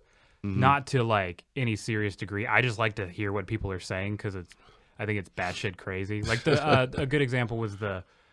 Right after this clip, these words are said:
Speaker 2: the flat earth people. And
Speaker 1: Yeah.
Speaker 2: I was like, "Oh, it can't get dumber than this." And then you get the space is fake people, and it's like, "Oh, how deep does this go?" And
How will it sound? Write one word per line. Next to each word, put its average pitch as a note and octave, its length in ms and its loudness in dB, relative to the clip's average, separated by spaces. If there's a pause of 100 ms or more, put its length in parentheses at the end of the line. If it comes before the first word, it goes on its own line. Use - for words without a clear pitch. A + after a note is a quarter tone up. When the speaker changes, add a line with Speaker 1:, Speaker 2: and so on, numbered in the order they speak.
(380)
Speaker 2:
the G#2+ 500 0
flat A2 400 2
earth G2+ 420 0
people. D3+ 440 0 (300)
And A#2+ 80 10
Speaker 1:
Yeah. G#2+ 120 12
Speaker 2:
I - 20 8
was A#2+ 120 4
like, A2+ 160 4 (240)
"Oh, F3 160 8
it E3 80 4
can't E3 220 2
get B2+ 140 -2
dumber A#2 280 4
than F#2+ 180 -4
this." F#2 180 -8
And B2 180 0
then B2+ 120 4
you B2 120 2
get A2+ 300 -2
the G2+ 100 -6
space - 460 -2
is G2 160 -10
fake A2 360 -4
people, B2+ 400 -2
and G#2+ 100 -2
it's G2+ 120 -8
like, F#2 280 -6 (500)
"Oh, G#2 480 4 (580)
how C4 220 -2
deep F3+ 300 2
does C#3+ 180 0
this C3+ 140 0
go?" C3+ 280 4
And - 120 12